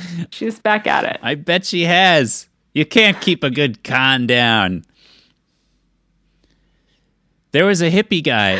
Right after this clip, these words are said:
Speaker 2: um, doing the same thing, you know, because all of my friends in high school were crunchy hippie jam band bros.
Speaker 1: Those were my friends too.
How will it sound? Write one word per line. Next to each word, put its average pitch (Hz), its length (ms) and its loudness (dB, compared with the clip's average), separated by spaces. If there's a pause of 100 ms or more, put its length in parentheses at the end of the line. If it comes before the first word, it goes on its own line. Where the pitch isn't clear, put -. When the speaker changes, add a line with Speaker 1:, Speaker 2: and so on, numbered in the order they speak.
(160)
Speaker 2:
um, 113 460 -2 (1900)
doing 151 280 -2
the 143 60 -4
same 151 320 -2
thing, 131 440 -2
you 120 140 -4
know, 147 160 2
because 123 540 -4 (460)
all 131 240 0
of 113 140 0
my 110 220 0
friends 104 360 -4
in 101 80 -6
high 98 160 -4
school 107 320 -4
were 85 260 -4 (840)
crunchy 92 520 -8
hippie 98 320 -10
jam 95 320 -8
band 107 440 -6 (540)
bros. 120 520 0
Speaker 1:
Those 302 100 2
were 285 60 2
my 254 220 2
friends 254 500 0
too. 277 460 0